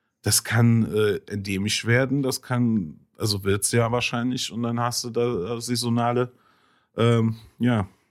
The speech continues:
Und hast du da zu den Saisonen hast du dann Einschränkungen oder je nachdem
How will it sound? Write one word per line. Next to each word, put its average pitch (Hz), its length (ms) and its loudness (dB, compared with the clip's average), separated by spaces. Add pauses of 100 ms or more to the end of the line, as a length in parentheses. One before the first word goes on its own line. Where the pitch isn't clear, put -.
(680)
Und 104 100 6
hast 117 220 4
du 120 80 2
da 113 320 0
zu - 140 -4
den 113 160 2
Saisonen 104 560 0
hast 135 180 -2
du 131 80 -6
dann 135 240 0
Einschränkungen 110 800 -2
oder 101 140 -6
je 104 120 -6
nachdem 113 440 0